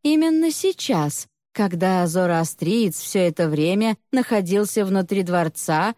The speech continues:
а вы за его пределами? Может ли быть,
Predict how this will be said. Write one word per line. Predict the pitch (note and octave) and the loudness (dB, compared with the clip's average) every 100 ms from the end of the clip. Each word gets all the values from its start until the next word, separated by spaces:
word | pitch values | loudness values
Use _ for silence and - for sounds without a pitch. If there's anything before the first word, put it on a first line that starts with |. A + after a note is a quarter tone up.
| _ _ - | _ _ -4
а | B3+ A3+ | 0 0
вы | E3 E3 F3 F#3+ | 0 0 2 0
за | F#3+ | 0
его | C4+ C#4+ D4+ | 2 2 0
пределами? | - F#4 F4+ G3 E3 D3 C#3+ D3 - _ _ _ _ _ - | 0 0 0 0 2 2 0 0 -4 _ _ _ _ _ -2
Может | C#4+ B3+ C#4 G#4 - | 0 2 2 0 0
ли | C4 | 0
быть, | F#3 F3+ A#3 - - | 0 0 0 -4 -14